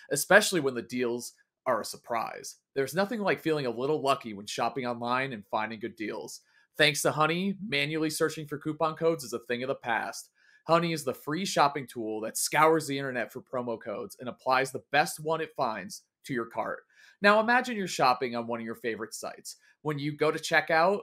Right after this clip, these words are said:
the Honey button appears and all you have to do is click Apply Coupons. Wait a few seconds as Honey does its work and searches for coupons it can find for that site.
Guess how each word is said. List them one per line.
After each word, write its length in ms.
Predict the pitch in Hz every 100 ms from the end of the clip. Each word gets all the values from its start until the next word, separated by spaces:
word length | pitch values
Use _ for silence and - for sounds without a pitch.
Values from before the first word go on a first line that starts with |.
| -
the 80 | 123
Honey 280 | 160 165
button 260 | 156 165 156
appears 460 | 143 151 160 180 147
and 100 | -
all 180 | 131 147
you 120 | 156
have 160 | 151
to 80 | -
do 200 | 131 147
is 100 | 139
click 340 | - 147 131 - -
Apply 420 | 127 - 131 143
Coupons. 680 | 139 127 104 101 95 120 - _
Wait 200 | 131 143
a 40 | 170
few 180 | 180 185
seconds 420 | 180 170 202 165
as 100 | 139
Honey 280 | 139 147 151
does 280 | 143 147 147
its 160 | -
work 240 | 143 170 151
and 100 | 120
searches 360 | 151 151 156
for 140 | 151 147
coupons 440 | 156 151 160 156
it 80 | 139
can 140 | 127
find 360 | - 135 131 147
for 100 | 151
that 200 | 143 143
site. 360 | 151 147 175